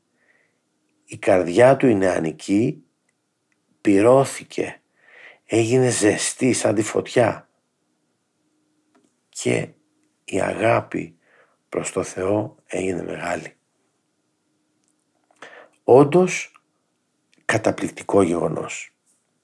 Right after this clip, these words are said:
Από τις ηλικίες των τεσσάρων έως των δεκαεννέα ετών διατηρήθηκε ο λογισμός,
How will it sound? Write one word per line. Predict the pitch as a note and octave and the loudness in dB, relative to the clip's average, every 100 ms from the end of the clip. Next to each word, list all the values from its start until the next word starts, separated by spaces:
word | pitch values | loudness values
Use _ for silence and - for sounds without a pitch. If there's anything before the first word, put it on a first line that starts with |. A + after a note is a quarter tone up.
| _ _ _ _ _ _ _ _ _ - - - - _ | _ _ _ _ _ _ _ _ _ -20 -20 -20 -20 _
Από | - A2 | 0 2
τις | B2+ - | 2 0
ηλικίες | C3+ C#3+ C#3+ F#3+ F#3+ | 2 2 4 2 4
των | D3+ | 2
τεσσάρων | G#2+ G#2 C#3 D3+ D#3+ A2+ F#2 | 2 2 2 4 6 4 4
έως | G2+ A#2 | 2 2
των | - G2+ | 0 -2
δεκαεννέα | F#2+ F#2+ F#2 F2 F2 B2 C3 | 0 0 2 2 4 2 2
ετών | F2+ D#2+ F#2+ F2+ E2+ E2+ _ _ _ _ _ _ _ _ _ _ _ _ _ _ - | 0 0 2 2 0 -8 _ _ _ _ _ _ _ _ _ _ _ _ _ _ -6
διατηρήθηκε | F#2 A#2 A#2 A#2+ C3 D#3 - C3+ | 4 4 4 4 4 2 2 4
ο | |
λογισμός, | A2 G2+ E2+ E2+ F#2+ F#2 G2 - - - | 6 4 2 -2 2 2 2 -2 -14 -20